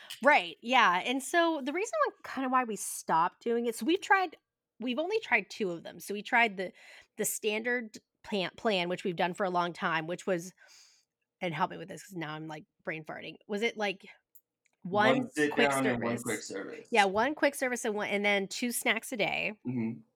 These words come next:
Speaker 1: None of it, none of which included alcoholic beverages. So the problem with, so we did that one. We also did the deluxe dining plan one time where it's, you get two table service credits a day.
Speaker 2: That's one I wouldn't do,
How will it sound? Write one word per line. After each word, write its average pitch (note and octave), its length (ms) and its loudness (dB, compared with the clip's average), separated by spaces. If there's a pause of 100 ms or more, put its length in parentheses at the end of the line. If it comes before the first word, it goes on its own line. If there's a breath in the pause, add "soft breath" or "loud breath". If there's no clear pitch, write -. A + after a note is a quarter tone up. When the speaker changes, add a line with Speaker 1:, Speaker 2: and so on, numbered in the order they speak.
(360)
Speaker 1:
None A3 220 4
of A#3+ 120 -2
it, A#3 200 2
none A#3+ 200 6
of C4 100 0
which A#3 200 0
included G3 540 0
alcoholic F#3 380 0
beverages. E3 480 -8 (440 loud breath)
So A3+ 540 2 (340)
the G3+ 180 -4
problem D4+ 680 2
with, G#3+ 360 -4
so - 140 -6
we A3+ 100 0
did C#4 200 0
that G#3+ 160 8
one. F#3+ 120 2
We G3+ 100 0
also F#4 300 2 (100)
did G#3+ 240 2
the G3 100 -2
deluxe F3+ 580 -2
dining F3 320 2
plan D#3+ 300 -8
one E3 180 -12
time D3 480 -10 (720 soft breath)
where G3 260 0
it's, - 320 -4 (720)
you G3+ 140 -4
get G#3+ 220 4 (140)
two A#3+ 460 -2
table C#4+ 380 -4
service D4+ 400 -6
credits D#4 380 -4
a D#4 40 -8
day. D#4 260 0
Speaker 2:
That's F#3+ 340 6
one C#3+ 240 4
I B2 100 6
wouldn't G#2 440 -2
do, D#2+ 360 -12